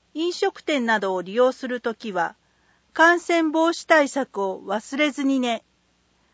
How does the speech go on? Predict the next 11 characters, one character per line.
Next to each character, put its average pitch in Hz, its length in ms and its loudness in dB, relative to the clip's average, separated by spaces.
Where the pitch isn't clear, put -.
皆 302 320 2
さ 285 200 4
ん 196 100 -4
も 175 260 -4
食 294 420 -2
品 330 240 0
ロ 330 140 0
ス 196 340 -8
削 254 380 -6
減 277 320 -2
に 240 220 -6